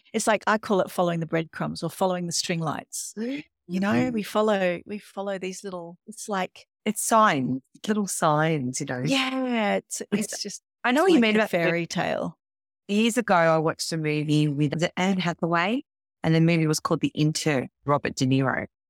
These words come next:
Speaker 2: And at that time, I was, like, so in love with my boutique. It was, it was small. It was a s-, it was a small boutique. It had a huge
Speaker 1: Mm.
Speaker 2: engagement, lots of customers were online. It was, it was manageable with me just as a C E O.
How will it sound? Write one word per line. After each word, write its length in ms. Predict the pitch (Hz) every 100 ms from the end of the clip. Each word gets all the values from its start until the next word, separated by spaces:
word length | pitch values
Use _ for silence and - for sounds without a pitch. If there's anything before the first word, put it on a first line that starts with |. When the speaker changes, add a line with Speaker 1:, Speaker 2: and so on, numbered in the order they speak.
| _ _ _ _
Speaker 2:
And 180 | 170 170
at 140 | 180 -
that 200 | 160 -
time, 400 | 175 160 156 143
I 120 | 147
was, 220 | 147 143
like, 260 | 143 131 -
so 340 | - - 143
in 120 | 151
love 180 | 143 131
with 160 | 143 135
my 320 | 131 131 135
boutique. 580 | 120 139 143 - 98 85 -
It 120 | -
was, 240 | 143 - -
it 80 |
was 300 | 147 139 - -
small. 460 | - - 156 147 - _
It 140 | 160
was 140 | 151 143
a 20 |
s-, 160 | 131 -
it 100 | 156
was 140 | 139
a 60 | 139
small 360 | - - 220 202
boutique. 580 | 208 196 196 180 170 - _ _ _ _
It 80 | 147
had 180 | 147 143
a 100 | 160
huge 340 | - 190 190
Speaker 1:
Mm. 40 | 180
Speaker 2:
engagement, 420 | 165 151 151 -
lots 140 | 156
of 60 | 160
customers 600 | 156 - 156 147 147 -
were 100 | -
online. 400 | 156 160 147 147
It 100 | -
was, 180 | 147 -
it 80 | 196
was 220 | 190 - -
manageable 560 | 156 151 151 151 147
with 100 | 139
me 360 | 143 151 147 135
just 280 | 139 139 139
as 120 | 135
a 40 |
C 300 | 131 - -
E 40 |
O. 100 | -